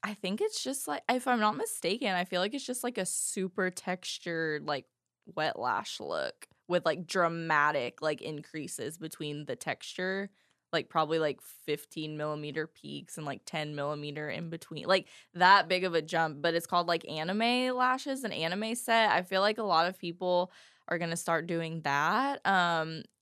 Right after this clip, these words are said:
and then, yeah, I feel like the wet lash look and just, like, texture, messy, like, natural but messy, which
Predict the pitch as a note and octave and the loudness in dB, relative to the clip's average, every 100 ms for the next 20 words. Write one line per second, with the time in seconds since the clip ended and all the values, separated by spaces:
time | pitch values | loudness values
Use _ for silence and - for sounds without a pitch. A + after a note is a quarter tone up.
0 | - F3 F3 E3+ E3+ E3+ - A#3 F#3 F#3+ | -2 0 2 2 2 0 6 10 10 8
1 | G#3+ A3+ B3 B3 D4+ D4 F#3 E3+ C3+ E3+ | 4 4 4 2 0 2 4 6 6 6
2 | F3+ - E3 D#3+ E3 E3+ E3 E3 F3+ - | 4 0 2 4 4 0 -4 -2 -2 0
3 | - F3+ - - F3+ F3 E3+ D#3+ E3 - | 0 0 0 0 2 2 2 0 0 -2
4 | F3 D#3+ D#3+ D#3+ E3 _ _ - G3 F#3 | -4 -2 -2 -2 -6 _ _ 2 2 6
5 | E3+ F#3 - G#3 G#3 F#3+ - E3 D#3+ E3 | 6 6 4 4 4 4 2 2 0 0
6 | - A#3 A#3 B3 B3+ - - _ _ _ | -2 -4 -2 -2 -4 -8 -20 _ _ _
7 | - G#3 G3+ G3 - - | 2 6 8 6 2 -6